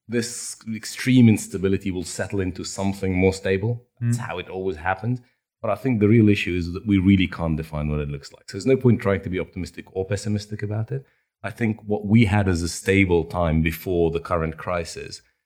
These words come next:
Speaker 1: we thought was quite nice. I think if you brought people from fifty years earlier or a hundred years earlier, they would have found some of it very disturbing. We just grew up with it and got used to it.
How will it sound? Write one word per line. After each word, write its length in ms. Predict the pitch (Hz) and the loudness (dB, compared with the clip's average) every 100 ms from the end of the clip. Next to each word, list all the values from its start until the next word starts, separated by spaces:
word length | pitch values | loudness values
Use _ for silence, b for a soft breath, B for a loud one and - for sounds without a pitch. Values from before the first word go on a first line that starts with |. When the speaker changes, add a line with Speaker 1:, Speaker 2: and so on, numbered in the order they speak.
| _ _ | _ _
Speaker 1:
we 140 | 110 | 0
thought 280 | 110 92 82 | 0 -4 -10
was 120 | - | -12
quite 340 | - 80 71 - | -8 -6 -6 -2
nice. 380 | 92 78 78 80 | 0 0 -2 -6
I 80 | |
think 240 | 87 110 104 | -4 -2 -2
if 100 | 104 | -2
you 60 | |
brought 280 | 87 92 - | 0 0 -2
people 300 | 95 85 87 | -8 -12 -12
from 520 | - - 80 78 - _ _ _ _ _ _ | -14 -6 -4 -4 -8 _ _ _ _ _ _
fifty 260 | 90 - | -16 -8
years 220 | 80 80 82 | -2 -2 0
earlier 360 | 90 87 80 | 0 2 2
or 60 | 82 | 2
a 20 | |
hundred 260 | 85 85 80 | 0 -2 0
years 220 | 80 76 | 0 2
earlier, 320 | 123 92 78 | 2 2 2
they 100 | 98 | 6
would 80 | 135 | 6
have 140 | 131 - | 6 4
found 160 | 92 80 | 0 0
some 160 | - | -2
of 100 | 85 | 2
it 120 | 80 - | 2 0
very 320 | 85 95 85 | 2 4 4
disturbing. 560 | 80 - 107 107 78 | 0 -2 -2 0 0
We 80 | 82 | -2
just 200 | 82 82 - | -2 -6 -4
grew 180 | 90 | 0
up 160 | 87 - | 0 0
with 100 | 82 | -4
it 80 | 78 | -2
and 120 | 78 | -2
got 120 | 76 | -2
used 300 | 71 139 - | -4 -6 -6
to 60 | - | -16
it. 180 | - | -20